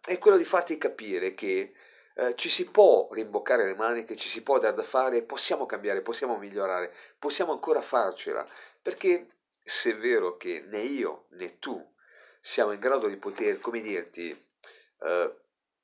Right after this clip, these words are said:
gestire la pandemia, bloccarla, se non con dei comportamenti intelligenti, lavarsi le mani, distanziamento sociale, mascherina, le cose che sono, insomma,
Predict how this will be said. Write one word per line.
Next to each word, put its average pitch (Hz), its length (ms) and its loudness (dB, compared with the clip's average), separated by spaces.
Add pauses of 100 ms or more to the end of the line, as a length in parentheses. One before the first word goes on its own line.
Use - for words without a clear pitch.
(380)
gestire 131 480 2
la 95 120 -2
pandemia, 90 440 -6
bloccarla, 98 880 -4 (920)
se - 240 -12
non 104 180 -8
con 87 140 -8
dei 87 120 -8
comportamenti 78 1900 -14
intelligenti, - 840 -6
lavarsi - 340 -10
le 87 100 -8
mani, 104 640 -2
distanziamento 90 580 -10
sociale, 104 460 -2
mascherina, 104 760 -6 (260)
le 131 180 4
cose 120 200 2
che 87 120 -6
sono, 92 380 -4
insomma, - 460 -6